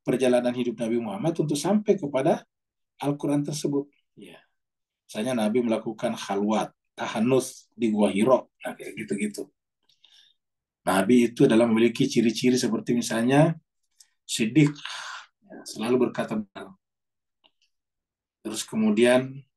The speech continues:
fatonah, ya, cerdas, tablik,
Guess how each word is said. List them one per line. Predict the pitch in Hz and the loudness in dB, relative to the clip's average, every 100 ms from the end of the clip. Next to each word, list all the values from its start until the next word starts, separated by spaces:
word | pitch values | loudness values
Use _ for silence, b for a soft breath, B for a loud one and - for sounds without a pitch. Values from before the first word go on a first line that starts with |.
| _ _ _ | _ _ _
fatonah, | 107 107 135 135 123 - _ _ _ | -10 -2 0 2 0 -4 _ _ _
ya, | _ _ _ _ _ _ _ - | _ _ _ _ _ _ _ -20
cerdas, | 110 117 - - - _ _ _ _ _ _ _ _ _ _ _ - | -12 -8 -8 -10 -14 _ _ _ _ _ _ _ _ _ _ _ -12
tablik, | 95 107 147 151 | -8 0 0 0